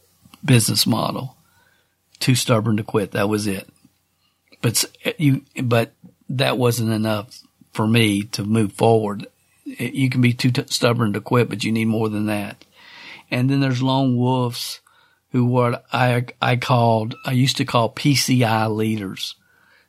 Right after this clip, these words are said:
which stands for principles, concepts, and ideas. They're lone wolves, but they're P C I leaders. They're not sharing their opinions all the time. They're sharing universal success principles, concepts, and ideas, P C I,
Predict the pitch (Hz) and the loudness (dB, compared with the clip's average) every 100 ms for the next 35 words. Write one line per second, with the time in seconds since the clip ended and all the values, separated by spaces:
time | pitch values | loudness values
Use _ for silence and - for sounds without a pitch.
0 | _ 120 120 - 120 117 - 110 - 131 | _ -2 -2 0 0 0 -2 -6 0 0
1 | 123 135 113 - 120 113 - 107 - 113 | 0 -2 -2 2 2 4 2 0 -2 0
2 | 110 107 113 104 95 127 117 113 127 139 | 0 0 -2 -2 -4 -6 -4 0 2 2
3 | 135 135 139 113 120 - - - - _ | 2 4 2 2 -2 -8 -12 -20 -20 _
4 | - 123 123 113 - 139 127 127 120 113 | -4 0 0 -2 0 0 0 2 2 2
5 | 113 110 131 131 101 98 - - 120 131 | 2 0 -2 -2 -4 -8 -12 -6 0 2
6 | 143 - 135 123 120 120 120 113 - 131 | 0 0 2 2 2 2 0 -2 0 2
7 | 135 110 107 104 104 107 104 - 107 107 | 4 2 0 0 0 -2 -4 -2 -2 -2
8 | 110 117 - - - 117 120 - 139 127 | -4 -6 -14 -16 -8 -2 0 0 -2 0
9 | 123 117 120 127 127 117 120 120 - 117 | 0 0 0 0 0 0 0 0 -2 -4
10 | 117 123 117 - - 113 113 - 117 113 | -4 -2 -2 -2 2 2 2 -2 -2 -2
11 | - 113 - - 107 101 107 98 - 101 | -2 -4 -2 0 0 0 -2 -2 -2 -2
12 | 98 110 131 120 95 - 110 - 104 104 | -2 0 2 2 0 -2 -2 0 -2 0
13 | 110 98 | -2 -4